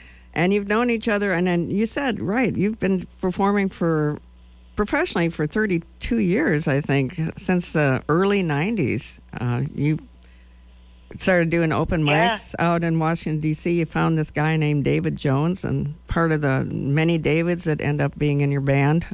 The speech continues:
Speaker 1: over the years.
Speaker 2: <laughs> Yep, yep.
Speaker 1: Uh, and you end up marrying most of them,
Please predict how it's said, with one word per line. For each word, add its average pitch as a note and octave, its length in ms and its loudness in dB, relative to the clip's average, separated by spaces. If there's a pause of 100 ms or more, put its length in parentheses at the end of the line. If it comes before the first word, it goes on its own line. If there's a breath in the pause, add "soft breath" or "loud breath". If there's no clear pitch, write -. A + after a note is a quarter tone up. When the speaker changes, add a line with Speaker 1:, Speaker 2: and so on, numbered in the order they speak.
Speaker 1:
over D3 220 0
the D3 100 0
years. D3+ 460 2
Speaker 2:
<laughs> F#3 80 2
Yep, F3 400 4 (240)
yep. F3 360 0 (180)
Speaker 1:
Uh, E3 300 2 (380 soft breath)
and F#3 160 0
you F#3 160 0
end F#3+ 140 -2
up F3 140 -2
marrying E3+ 560 -2
most - 320 -4
of F#3+ 60 -4
them, F#4 140 4